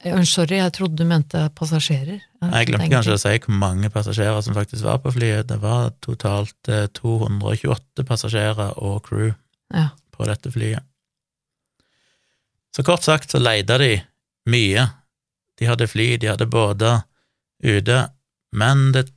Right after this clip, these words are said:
Speaker 2: tok tid å finne ting. Det de selvfølgelig mest av alt var på jakt etter, det var jo denne her blackboxen,
Speaker 1: Mm.
Speaker 2: som, eh, spiller inn alle, ja, alle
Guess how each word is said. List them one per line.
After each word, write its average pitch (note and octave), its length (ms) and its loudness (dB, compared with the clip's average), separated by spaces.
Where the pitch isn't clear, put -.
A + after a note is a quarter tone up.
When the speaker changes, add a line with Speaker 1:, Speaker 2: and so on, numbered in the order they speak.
Speaker 2:
tok C3+ 340 0
tid B2+ 300 4
å A#2 60 2
finne G#2+ 300 2
ting. C#3+ 240 2
Det A#2+ 140 2
de A#2+ 100 2
selvfølgelig A2+ 640 0
mest G#2 360 0
av G2+ 80 0
alt G2+ 280 -4
var G2+ 200 -2
på - 140 -6
jakt - 280 -4
etter, - 240 -4
det G2+ 80 -4
var G2 160 -2
jo G#2+ 60 0
denne G2 160 -2
her G2 100 0
blackboxen, A2+ 800 -4
Speaker 1:
Mm. E3 340 2
Speaker 2:
som, A#2 320 -2
eh, G#2 180 -2
spiller G2+ 440 -4
inn G2+ 240 -2
alle, F#2+ 500 -4
ja, F2+ 120 -6
alle G2 800 -6